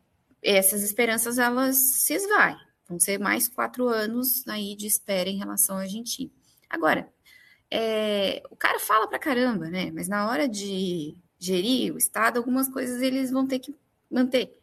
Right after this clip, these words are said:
né? Ele disse que não vai fazer acordo com a China. <laughs> A China acabou de comprar metade da dívida externa da Argentina, né?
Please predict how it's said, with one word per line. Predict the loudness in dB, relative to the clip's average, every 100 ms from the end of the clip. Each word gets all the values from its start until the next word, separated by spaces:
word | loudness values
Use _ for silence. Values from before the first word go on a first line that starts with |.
| _ _ -4
né? | 0 0
Ele | 0
disse | 2 2
que | 2
não | 2
vai | 0
fazer | 0 -4
acordo | -4 -4 -6 -6
com |
a | -12
China. | -8 -4 -4 -6 -12 -12
<laughs> | -10 -8 -10 -10 -20 _ -2 0 0 -4
A | 0
China | 2 2
acabou | 2 4 4
de | 2
comprar | -4 2 2
metade | 2 0 -2 -2
da | -4
dívida | -4 -6 -6 -2 -2 -2
externa | -4 0 -2 0
da | -4 -4
Argentina, | -4 -4 -4 -6 -10 -12
né? | -6 -4